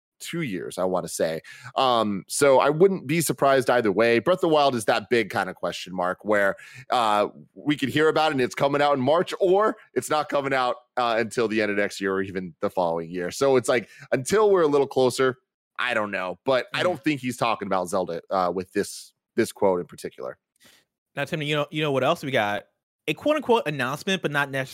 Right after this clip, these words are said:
Speaker 2: necessarily, like, a reveal of two years ago was BioShock, uh, uh, two K came out and they were like, "We are working on, on BioShock. Cloud Chamber is developing it." And, like, we've not seen anything of that game. I feel like that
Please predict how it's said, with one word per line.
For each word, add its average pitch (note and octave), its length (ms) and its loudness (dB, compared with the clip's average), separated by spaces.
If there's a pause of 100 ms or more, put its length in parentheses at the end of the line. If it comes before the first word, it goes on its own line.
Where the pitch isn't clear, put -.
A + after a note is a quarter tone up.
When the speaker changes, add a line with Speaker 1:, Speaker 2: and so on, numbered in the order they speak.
(160)
Speaker 2:
necessarily, B2+ 500 -2
like, A#2+ 180 -2
a B2 100 -2
reveal A#2 460 -6
of C3 300 -4 (140)
two D3 120 -8
years B2 260 -4
ago C#3+ 300 -4 (260)
was C3 140 -12
BioShock, A#2+ 500 -2 (560)
uh, A2+ 420 2
uh, A#2+ 240 -2
two F#3 180 -6
K F3+ 180 0
came D#3+ 160 -4
out C#3 80 0
and C3+ 100 -4
they C3+ 40 0
were C3 80 2
like, C3 140 -2
"We E3 80 0
are E3+ 100 4
working D3 260 0
on, C3+ 260 -6
on C3 100 -6
BioShock. A#2 440 0
Cloud C3+ 240 0
Chamber A#2 260 -4
is A2+ 100 -6
developing A2 420 -4
it." G#2+ 200 -4
And, A#2+ 120 -6
like, A2+ 240 -4 (220)
we've E3+ 120 -2
not G3 220 0
seen G#3 180 -2 (120)
anything C#3 600 -4
of C3 140 0
that A#2 160 2
game. G#2 220 -10 (140)
I C#3+ 40 -4
feel A3+ 100 2
like A#3+ 160 0
that E3+ 240 0